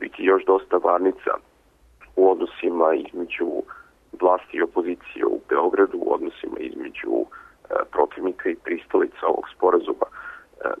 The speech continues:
međutim, e, to ne znači da su svi Srbi na Kosovu protiv ovog sporazuma i ne znači da, e,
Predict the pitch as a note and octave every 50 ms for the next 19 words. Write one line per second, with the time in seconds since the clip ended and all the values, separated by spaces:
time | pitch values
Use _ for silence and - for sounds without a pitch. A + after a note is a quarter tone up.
0 | - - F#2 F2+ F2+ F2 - G#2+ A2+ A2 - B2+ A2 - - - - - - _
1 | _ - - A2+ G2 F#2+ F#2+ G2 A2 C3 A#2+ - - - - - F#2+ - - -
2 | - F2+ - - - - - - - G#2 F#2+ - - - - - - - D#2+ D#2
3 | D#2 - - - - - - - - - - - - - - - _ - - F2+
4 | - - - - - - - - - - - - - - - F#2 F#2+ F#2+ G2+ G2+
5 | G2+ G2 F#2+ - - - - - - - _ _ _ _ _ _ - - F#2 F2+
6 | F2+ F2+ F2+ F2+ F2+ F2+ F2+ F#2+ G2 F#2 - - - - E2+ F2 F2 - - F2
7 | F2+ F2 E2 D#2+ D2 -